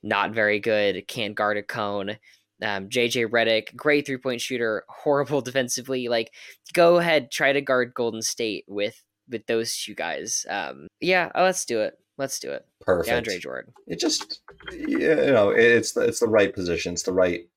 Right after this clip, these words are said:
Speaker 2: player for the time and the era. And there also is a fair amount of longevity as to how many years he was at this level and good. Whereas we've got some other guys that, you know, weren't at the level for that long. So, uh, who is your nomination for fifty-nine?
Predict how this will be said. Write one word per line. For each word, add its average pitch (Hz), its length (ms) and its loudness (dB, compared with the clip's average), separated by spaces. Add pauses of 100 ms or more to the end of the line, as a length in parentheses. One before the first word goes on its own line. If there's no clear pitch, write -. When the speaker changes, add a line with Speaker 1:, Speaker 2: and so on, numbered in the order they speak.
(100)
Speaker 2:
player 82 280 2
for 92 120 -2
the 82 100 -2
time 82 320 -4
and 80 120 -4
the - 140 -6
era. 80 360 0
And 95 140 0
there 107 260 4
also 123 280 4
is 90 120 2
a 82 120 0
fair 87 200 2
amount 85 220 0
of 82 40 -2
longevity 80 840 -6 (200)
as - 160 -10
to 78 340 -6
how - 240 -6
many 80 280 -6
years 78 320 -8
he 85 100 -10
was 80 280 -6
at 78 240 -8
this - 200 -8
level - 460 -8
and 80 100 -18 (100)
good. 78 300 -6 (180)
Whereas - 320 -4
we've - 140 -6
got 85 160 2
some 85 120 -4
other 78 160 0
guys - 360 -6
that, - 240 -4 (200)
you 101 140 -4
know, - 180 -12 (120)
weren't 82 480 -4
at - 160 -20
the - 60 -20
level - 260 -14
for - 60 -8
that - 220 -8
long. 50 300 -8 (200)
So, - 380 -4 (200)
uh, 82 420 2
who 143 100 4
is 135 100 4
your 123 100 2
nomination 95 560 2
for 82 360 -2
fifty-nine? 82 880 -6